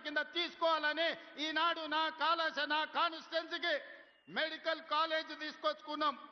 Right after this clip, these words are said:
వెటర్నరీ కాలేజ్ తీసుకొచ్చుకున్నాం, అగ్రికల్చర్ కాలేజ్ తీసుకొచ్చుకున్నాం, పారామెడికల్ కాలేజ్ తీసుకొచ్చుకున్నాం, నర్సింగ్ కాలేజ్ తీసుకొచ్చుకున్నాం,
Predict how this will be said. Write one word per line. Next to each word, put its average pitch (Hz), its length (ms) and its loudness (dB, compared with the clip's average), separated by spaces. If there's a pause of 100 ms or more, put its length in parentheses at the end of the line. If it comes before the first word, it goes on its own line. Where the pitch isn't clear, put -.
(340)
వెటర్నరీ 311 580 0 (140)
కాలేజ్ 320 380 2 (100)
తీసుకొచ్చుకున్నాం, 311 720 -2 (360)
అగ్రికల్చర్ 311 720 -2 (120)
కాలేజ్ 320 340 0 (120)
తీసుకొచ్చుకున్నాం, 302 680 -4 (340)
పారామెడికల్ 311 760 0
కాలేజ్ 311 540 0
తీసుకొచ్చుకున్నాం, 302 720 -2 (400)
నర్సింగ్ 302 640 -2
కాలేజ్ 311 460 0
తీసుకొచ్చుకున్నాం, 302 760 -2